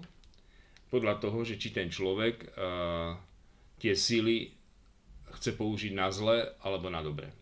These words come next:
Alebo dokonca, či priamo vzýva nejaké sily, ktoré sú zlé, alebo dobré. Lebo v týchto náboženstvách, ako je napríklad hinduizmus, ako je buddhizmus, tak oni veria, že existujú sily dobré a zlé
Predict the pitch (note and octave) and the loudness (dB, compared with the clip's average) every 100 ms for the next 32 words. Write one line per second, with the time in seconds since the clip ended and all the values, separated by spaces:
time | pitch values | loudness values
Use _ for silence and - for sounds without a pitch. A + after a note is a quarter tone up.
0 | - - - - - - - - - - | -20 -20 -20 -20 -20 -20 -20 -20 -20 -8
1 | - G#2 A#2+ B2+ C3 C3+ C3 C3+ B2+ A#2+ | 0 2 4 4 2 2 0 0 -2 -2
2 | G#2+ A2 A#2 A2 F#2+ G#2 A2 G#2+ G2+ G2+ | 2 2 2 0 -2 -2 0 0 0 -2
3 | G2 F#2+ - G#2+ G#2+ G#2+ G2+ F#2 G2 E2+ | -2 -2 -2 -2 -2 -2 -2 -2 -2 -4
4 | F2+ F#2 B2+ D3+ - - - - - - | 0 2 2 0 -6 -20 -20 -20 -20 -20
5 | - - - - F#2+ G2 F#2 E2 D#2 F2+ | -20 -20 -16 -6 -4 -2 -2 -2 -2 -2
6 | F#2 - B2+ - G2 F#2+ G2+ A2 G#2+ A#2+ | -4 -4 -4 -2 0 0 0 -2 2 2
7 | G#2 - G2+ G2 F2+ G2 F#2+ E2 G2 F#2+ | 2 0 -2 -2 -4 -4 -4 -2 -4 -2
8 | F2+ F#2 F2+ - - F2 F#2+ F2+ F2 D2+ | -4 -4 -6 -6 -8 -6 -4 -2 -4 -6
9 | F#2 F#2+ G2 A#2 A#2 - - - - - | -4 -4 -2 -2 -4 -8 -20 -20 -20 -20
10 | - - - - F2+ D#2 G#2 G#2+ F#2 F#2+ | -20 -20 -20 -6 -4 -2 -2 0 2 4
11 | G2+ G2+ - - F#2+ G2+ G2+ G2 G#2 - | 4 2 -2 -4 -4 -4 -4 -4 -4 -2
12 | G2 F2+ - F#2 E2+ G2+ G2 G2+ G2+ F2+ | -2 -2 -2 -2 -2 -2 0 0 0 -2
13 | E2+ E2+ F2+ A2 | -4 -2 0 0